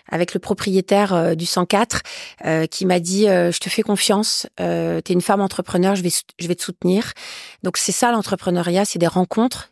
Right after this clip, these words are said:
qui m'a suivie dans cette folie de dire, « On va créer Arcane Palace. » Ces locaux, ça s'appelle Arcane Palace, c'est la maison de nos clients. Il y a un bar, là on est dans la, euh, cuisine où on a un chef,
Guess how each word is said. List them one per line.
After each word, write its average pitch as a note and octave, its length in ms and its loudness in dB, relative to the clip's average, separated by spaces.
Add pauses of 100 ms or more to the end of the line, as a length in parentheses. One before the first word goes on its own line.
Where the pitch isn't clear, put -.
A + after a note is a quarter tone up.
qui - 140 -4
m'a F#3 100 4
suivie G#3 320 0
dans G#3 120 2
cette - 180 -4
folie G3+ 360 2
de G3 140 2
dire, « F#3 360 0 (360)
On F#3+ 120 0
va F#3+ 120 2
créer A3 220 2
Arcane G3 340 2
Palace. » - 460 -2 (380)
Ces - 180 0
locaux, G3+ 260 2
ça A#3 140 -4
s'appelle F#3 280 0
Arcane E3+ 300 -2
Palace, E3+ 340 0
c'est - 140 0
la F3+ 80 6
maison G#3 320 4
de G#3+ 40 6
nos G#3 100 4
clients. G3 320 0 (720)
Il F#3+ 80 2
y F#3 40 6
a F3+ 60 4
un F3+ 80 4
bar, F#3 400 2 (460)
là G3 120 0
on G3 120 0
est F3 80 0
dans E3+ 120 -2
la, D#3 260 0 (160)
euh, - 20 -8
cuisine G3 600 2 (220)
où F3+ 180 0
on D#3+ 80 4
a D#3 60 2
un D3+ 100 -2
chef, - 440 0